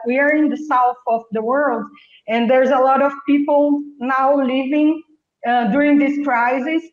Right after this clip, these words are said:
by baking cakes on their homes and selling them through apps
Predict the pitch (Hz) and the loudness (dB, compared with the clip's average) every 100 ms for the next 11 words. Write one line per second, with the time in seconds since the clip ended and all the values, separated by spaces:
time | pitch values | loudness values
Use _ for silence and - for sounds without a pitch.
0 | _ - 247 254 247 196 285 294 359 415 | _ -4 0 2 0 2 2 0 -4 -6
1 | - 277 294 294 - 277 262 247 226 226 | -2 0 0 -2 -2 -2 0 -2 -2 -2
2 | 240 262 320 - - _ _ - 262 285 | 0 2 0 -2 -12 _ _ -6 0 2
3 | 285 277 277 311 339 330 330 330 - 330 | 2 0 0 2 2 2 2 0 -2 0
4 | 359 392 359 381 392 - 302 | 2 2 -2 -6 -10 -2 -2